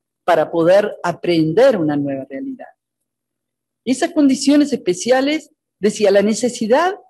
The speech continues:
puede ser la madre de un nuevo conocimiento, ¿cómo no? Pero guarda, porque las necesidades cuando son acuciantes, cuando las personas están absolutamente angustiadas,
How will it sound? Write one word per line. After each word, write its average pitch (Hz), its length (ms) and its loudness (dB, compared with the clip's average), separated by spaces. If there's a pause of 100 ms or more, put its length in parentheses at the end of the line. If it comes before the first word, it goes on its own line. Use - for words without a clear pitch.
(300)
puede 285 260 -2
ser 294 380 0
la 180 180 0
madre 196 460 2
de 151 120 -2
un 156 100 0
nuevo 151 300 -2
conocimiento, 139 800 -6
¿cómo 233 260 -2
no? 117 220 -6 (720)
Pero 151 500 -2 (320)
guarda, 170 500 -2
porque 170 280 -8
las 165 160 -8
necesidades 185 580 -4
cuando - 240 -12
son 277 220 0
acuciantes, 175 800 -6 (400)
cuando 156 600 -2 (100)
las 165 160 -8
personas 269 460 -2
están 214 260 -2
absolutamente 226 920 -2
angustiadas, 160 800 0